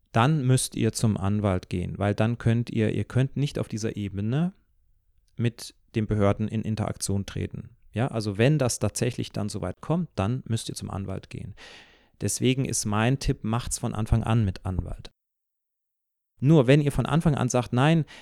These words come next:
ähm, ich, ich kann, ich bin hilflos, ich kann da nichts machen", dann seid ihr halt raus. Und das darf nicht sein. Es sind eure Kinder, die zerstört werden. Meine Güte, das, das gibt's doch gar nicht. Ja, ihr müsst selber in die Pötte kommen.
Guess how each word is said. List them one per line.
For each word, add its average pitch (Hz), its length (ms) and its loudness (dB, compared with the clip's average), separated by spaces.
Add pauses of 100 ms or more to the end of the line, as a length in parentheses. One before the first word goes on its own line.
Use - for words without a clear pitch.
(140)
ähm, 120 400 2
ich, - 240 -10
ich - 140 -10
kann, 147 380 2
ich - 180 -10
bin 127 100 4
hilflos, 135 400 2
ich - 160 -6
kann 160 380 2
da 120 160 6
nichts 143 260 0
machen", 120 480 0 (240)
dann 123 180 2
seid 127 260 4
ihr 135 60 2
halt 127 180 2
raus. - 500 2
Und 113 120 0
das 135 220 0
darf 120 260 2
nicht 147 200 0
sein. 135 400 0
Es - 160 -2
sind 160 260 2
eure 147 280 4
Kinder, 185 420 6
die 127 140 0
zerstört 110 520 0
werden. 101 400 0
Meine 139 320 2
Güte, 156 360 2
das, 113 260 -2
das - 240 -2
gibt's - 240 -2
doch 185 120 -2
gar 98 160 0
nicht. 90 240 -8 (320)
Ja, 127 180 4
ihr 156 120 6
müsst 160 420 6
selber 180 460 8
in 160 120 6
die 180 100 0
Pötte 208 380 12
kommen. 87 500 -4